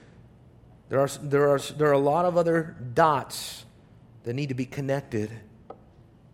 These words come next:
And so, Christ, I pray that you would bless as we continue going through this chapter. Help us to understand your word. Let your word dwell richly within us.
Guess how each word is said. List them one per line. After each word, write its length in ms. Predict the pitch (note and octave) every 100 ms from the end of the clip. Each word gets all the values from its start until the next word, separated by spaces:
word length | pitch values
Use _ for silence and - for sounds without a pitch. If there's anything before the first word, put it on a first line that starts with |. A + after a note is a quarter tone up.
| - - - - - -
And 100 | A2+
so, 80 | C#3
Christ, 360 | - D#3 C#3+ C#3+
I 60 |
pray 380 | B2+ - D#3 D#3
that 160 | C#3+ B2+
you 160 | D3+
would 680 | C#3 D3 D3 C#3 C3+ C#3+ A#2+
bless 680 | C3 C#3 B2 - - - - - - -
as 120 | A#2+ A#2
we 100 | B2
continue 480 | C#3 B2+ D#3+ D#3
going 340 | C3+ C#3 C#3 C3
through 140 | C3
this 160 | B2 A#2+
chapter. 640 | - C#3 B2+ B2 A#2+ A2+ - - - - - - - - - -
Help 260 | - D#3 D3+
us 160 | C3
to 160 | - A#2+
understand 680 | B2 A#2 A#2 - B2+ B2+ B2
your 120 | A#2
word. 480 | G#2 A2 A#2 A2+ A#2+ A#2 - - - - - - - -
Let 260 | B2+ E3 D3
your 140 | C#3
word 420 | B2 B2+ C3+ C3
dwell 260 | B2 B2+ A#2+
richly 520 | A#2 C3 C3+ - C3
within 280 | A2+ A2 A#2
us. 380 | A#2+ A2+ -